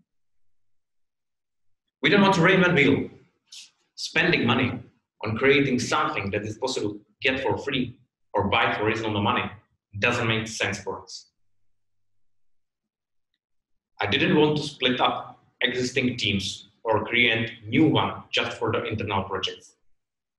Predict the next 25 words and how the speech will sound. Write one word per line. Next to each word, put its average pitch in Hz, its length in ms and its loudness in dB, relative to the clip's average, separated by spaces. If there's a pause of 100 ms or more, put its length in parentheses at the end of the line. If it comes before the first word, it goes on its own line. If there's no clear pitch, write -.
(200)
I 113 100 2
want 143 200 2
to 143 60 2
get - 260 0
profit 143 540 2 (320)
by 101 100 0
letting 127 380 0
the 113 180 0
existing 131 480 -2
teams 120 500 -4 (180)
solve 143 400 0
these 107 180 -6
type 104 280 -2
of 101 120 -8
projects. 95 460 -4 (800)
It 107 140 -2
helps 117 240 0
with 95 200 -10
team 135 160 0
spirit, 127 360 0 (440)
knowledge 110 300 2
base, 98 300 0 (380)
ownership, 107 520 0 (540)
and 95 240 -8
commitment. - 440 0